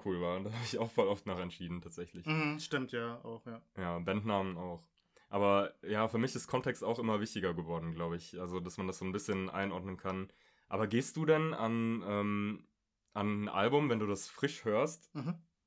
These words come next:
Speaker 1: liest du davor irgendwas dazu, wie es quasi bewertet wird? Oder hast du da schon eine Idee, wie das ankommt? Oder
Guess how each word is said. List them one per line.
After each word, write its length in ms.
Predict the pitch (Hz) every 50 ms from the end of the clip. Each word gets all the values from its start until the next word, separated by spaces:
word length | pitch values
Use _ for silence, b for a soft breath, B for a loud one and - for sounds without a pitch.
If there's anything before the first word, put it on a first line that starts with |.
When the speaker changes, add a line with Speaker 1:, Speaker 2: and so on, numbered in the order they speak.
| _ _ _ _ _ _ _
Speaker 1:
liest 400 | 101 101 101 101 107 110 - -
du 40 | 120
davor 360 | 113 - - 120 113 113 -
irgendwas 580 | 107 120 131 151 147 127 120 117 - - - - 90 -
dazu, 680 | - 90 85 87 87 - 101 98 - - 113 113 107 101 95
wie 360 | 90 92 87 87 90 95 98
es 200 | 98 - - -
quasi 260 | - - 95 90 95
bewertet 520 | 85 90 85 85 90 90 110 - 165 160
wird? 220 | - 147 160 160 123
Oder 360 | 101 98 95 95 95 95 95
hast 140 | 110 - -
du 40 | 104
da 100 | 101 98
schon 140 | 95 107
eine 100 | 101 98
Idee, 440 | 95 95 95 90 98 107 117 123 123 B B B B B
wie 100 | - 92
das 180 | 98 107 98 -
ankommt? 420 | 82 95 113 - - 151 151 151 107
Oder 260 | 104 104 104 107 101